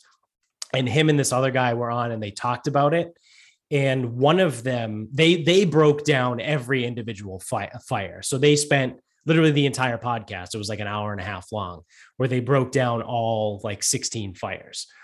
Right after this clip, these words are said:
There was one of them that was a brand new facility <laughs> that was under construction, and construction finished. And then, like, three weeks later, it burnt to the ground.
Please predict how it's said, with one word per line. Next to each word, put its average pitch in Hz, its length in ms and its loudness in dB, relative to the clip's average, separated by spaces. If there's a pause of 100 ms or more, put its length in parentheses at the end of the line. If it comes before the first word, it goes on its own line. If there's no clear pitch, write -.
(1160)
There 151 140 6
was 143 320 4
one 131 300 2
of 139 200 0
them 113 520 -6 (240)
that 131 240 0
was 127 100 -2
a 131 80 0
brand 135 400 0
new 131 140 0
facility 98 600 -8 (160)
<laughs> - 200 -20
that 190 1600 0
was 139 180 4
under 147 380 2
construction, 127 880 -4 (340)
and 139 240 2
construction 151 580 0
finished. 156 600 0 (180)
And 143 140 0
then, 151 100 2
like, 139 180 2
three 147 280 -2
weeks 135 320 -2
later, 139 320 -2
it 127 160 -4
burnt 120 220 -6
to 117 100 -12
the 104 80 -10
ground. - 380 -14